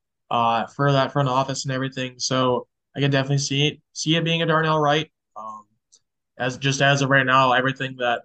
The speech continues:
I've seen just points to kinda, like, Roderick, but I c-, could definitely see it if it's Darnell Wright, just because pass pro and everything. So he's outstanding at it because he just stonewalled Will Anderson this year, obviously. So, yeah.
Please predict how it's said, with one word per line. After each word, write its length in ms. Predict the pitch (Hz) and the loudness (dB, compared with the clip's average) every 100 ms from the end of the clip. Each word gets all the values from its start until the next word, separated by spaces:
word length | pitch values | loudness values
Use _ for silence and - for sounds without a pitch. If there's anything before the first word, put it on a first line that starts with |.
| 107 | -4
I've 220 | 120 123 | -4 -4
seen 560 | - 123 131 139 139 | -6 -6 -4 -2 -4
just 220 | 120 120 - | -6 -12 -10
points 280 | 120 120 | -10 -10
to 80 | - | -10
kinda, 180 | - 117 | -6 -4
like, 160 | 113 110 | -4 -4
Roderick, 500 | 85 98 - 120 - - _ _ _ _ | -4 -4 -2 -4 -4 -16 _ _ _ _
but 260 | 123 110 - - | -4 -4 -6 -8
I 120 | 123 | -8
c-, 160 | - - _ _ - | -8 -20 _ _ 2
could 120 | 170 | 6
definitely 340 | 185 175 156 | 6 6 4
see 180 | 143 139 | 4 2
it 80 | 151 | 2
if 80 | 151 | 2
it's 160 | 147 | 0
Darnell 320 | 147 143 147 | 2 4 4
Wright, 340 | 143 139 147 - _ _ _ | 6 4 2 -2 _ _ _
just 140 | 131 - | -12 -8
because 580 | 131 131 127 127 - - | -4 -2 -2 -2 -8 -4
pass 220 | 127 127 | -4 -4
pro 300 | - 135 127 | -4 -2 -2
and 80 | 127 | -2
everything. 460 | 123 123 120 120 _ _ | -6 -8 -10 -12 _ _
So 420 | - - 107 107 - | -14 -4 -4 -4 -8
he's 400 | 131 131 139 - _ _ _ - | -12 -12 -14 -20 _ _ _ 2
outstanding 600 | 170 170 - 147 131 117 | 4 4 2 0 0 -4
at 140 | 107 | -6
it 120 | 110 | -6
because 140 | - 123 | -6 -6
he 80 | 123 | -4
just 260 | 123 - | -6 -6
stonewalled 540 | - - 139 131 127 127 | -2 2 2 4 2 2
Will 140 | 123 | 2
Anderson 480 | 123 120 117 127 120 _ | 0 -2 -10 -16 -20 _
this 160 | - | -10
year, 120 | 123 | -4
obviously. 400 | 110 110 107 127 | -2 -4 -6 -8
So, 320 | 110 - 113 - _ _ _ _ _ _ _ | -6 -4 -6 -6 _ _ _ _ _ _ _
yeah. 220 | 120 - | -4 -4